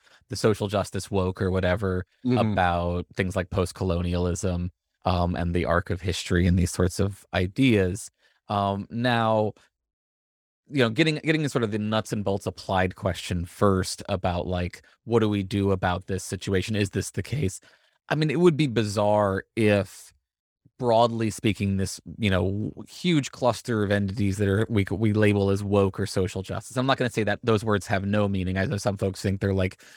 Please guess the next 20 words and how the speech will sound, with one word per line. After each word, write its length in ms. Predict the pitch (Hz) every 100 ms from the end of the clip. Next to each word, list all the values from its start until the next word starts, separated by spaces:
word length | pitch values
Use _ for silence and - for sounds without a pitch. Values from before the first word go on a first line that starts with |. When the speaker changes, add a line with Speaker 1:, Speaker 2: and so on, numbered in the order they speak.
| -
Speaker 1:
too 180 | 185 143
vague 260 | 127 117
to 80 | 113
be 140 | 104
of 120 | 104 143
use. 260 | 190 156 -
I 100 | 127
don't 180 | 110 101
think 200 | 104 -
so. 180 | 104
I 80 | 101
think 280 | 95 98 - - - -
we 120 | 110
can 140 | 113
talk 240 | 101 110 107
about 240 | 104 104
woke 240 | 104 101 101
ideology, 640 | 98 95 90 95 95 98
broadly 380 | 95 92 92 98
speaking, 560 | - 160 139 135 120